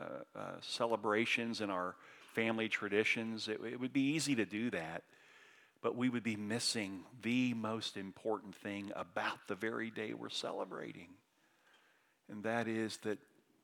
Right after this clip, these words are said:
God became man, fully God, fully man,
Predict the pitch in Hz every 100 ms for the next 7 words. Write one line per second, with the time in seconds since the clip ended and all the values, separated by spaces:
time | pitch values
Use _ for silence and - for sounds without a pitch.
0 | - 113 117 131 117 120 - - 117 113
1 | 113 107 95 80 78 80 - _ _ _
2 | _ _ _ _ _ _ _ _ _ _
3 | _ _ _ _ _ - - 131 135 139
4 | 139 - 110 90 78 71 - - _ _
5 | _ _ _ _ - - 123 131 131 110
6 | 95 82 78 76